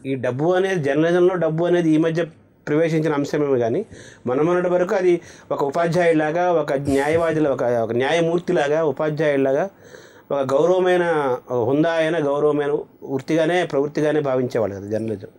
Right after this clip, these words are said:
So, మీరు జర్నలిజం రావడానికి ప్రధానమైన మీ, మీ మీద ఎవరైనా ఒక ప్రభావం ఉందా?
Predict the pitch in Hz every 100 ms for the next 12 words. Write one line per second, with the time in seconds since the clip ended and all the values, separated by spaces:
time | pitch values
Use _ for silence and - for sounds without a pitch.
0 | _ _ 180 202 156 165 208 240 196 185
1 | 202 214 185 165 190 190 180 175 165 151
2 | 147 143 147 160 156 170 151 135 127 135
3 | 139 185 160 110 110